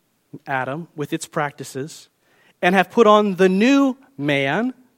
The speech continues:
Christ, which is being renewed in knowledge after the image of its creator." Here there is not Greek and Jew, circumcised and uncircumcised, barbarian, Scy-, barbar-,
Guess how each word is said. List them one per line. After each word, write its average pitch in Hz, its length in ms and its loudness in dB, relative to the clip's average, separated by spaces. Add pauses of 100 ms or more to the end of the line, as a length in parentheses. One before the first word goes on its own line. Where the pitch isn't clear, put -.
Christ, 170 640 -6 (260)
which 196 220 -4
is 180 100 -4
being 190 260 0
renewed 202 800 0
in 165 280 -4
knowledge 190 680 2 (320)
after 170 360 -2
the 151 260 -6
image 185 640 -2 (200)
of 156 160 -2
its 143 220 -6
creator." 143 840 -8 (460)
Here 226 220 0
there 190 140 2
is 165 120 -2
not 143 200 -2
Greek 175 320 -4
and 139 100 -6
Jew, 175 220 -2
circumcised 170 640 -2
and 160 80 -4
uncircumcised, 165 800 -2
barbarian, 165 340 2
Scy-, 190 320 -10
barbar-, 151 720 -2